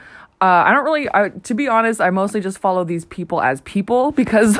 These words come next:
<laughs> I respect them, but I don't really know too much about, like, the rules of tennis or exactly how all these opens work. Um, but that is going on, and,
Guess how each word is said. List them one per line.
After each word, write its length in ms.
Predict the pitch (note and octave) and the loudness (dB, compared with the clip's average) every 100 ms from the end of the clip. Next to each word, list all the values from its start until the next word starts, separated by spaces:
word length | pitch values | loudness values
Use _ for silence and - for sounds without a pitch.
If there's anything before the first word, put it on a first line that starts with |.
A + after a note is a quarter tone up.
| - | 0
<laughs> 60 | |
I 60 | D4 | 2
respect 520 | A#3 A3+ - G#3 G#3 | 2 0 2 0 0
them, 120 | C#4 | -4
but 140 | A#3+ F#3 | 0 2
I 60 | |
don't 140 | G3+ - | 0 0
really 180 | A3 G#3+ | -2 -2
know 180 | F#3 | -2
too 160 | F3+ G3 | -4 -6
much 220 | F3 E3 | -8 -6
about, 340 | D#3+ D#3+ C#3+ A2 | -6 -4 -4 -2
like, 300 | C#3 C#3 - - - - | -4 -4 -10 -20 -20 -10
the 100 | D#3 | -4
rules 380 | D#3 E3+ F3 D#3 | -2 0 0 -2
of 120 | C#3+ | -6
tennis 480 | - D3+ E3 F#3 - | -6 -4 -2 -4 -4
or 200 | D#3 D3+ | -4 -4
exactly 400 | D3+ D#3 D#3 D#3+ | -2 -2 -2 -2
how 180 | D3+ | -2
all 140 | D3 C#3 | -2 -4
these 160 | - - | -6 -8
opens 320 | G#2 - - | -8 -8 -12
work. 400 | - G1+ - - - - - - - | -10 -10 -12 -18 -20 -20 -20 -20 -10
Um, 240 | - C#3 C#3 | -4 -2 0
but 160 | C#3 | 0
that 140 | G3 G3 | 2 2
is 120 | F3+ | 2
going 280 | F3 D#3+ D3+ | -2 -2 -2
on, 180 | D3+ D3+ | -2 -2
and, 220 | D3+ | -2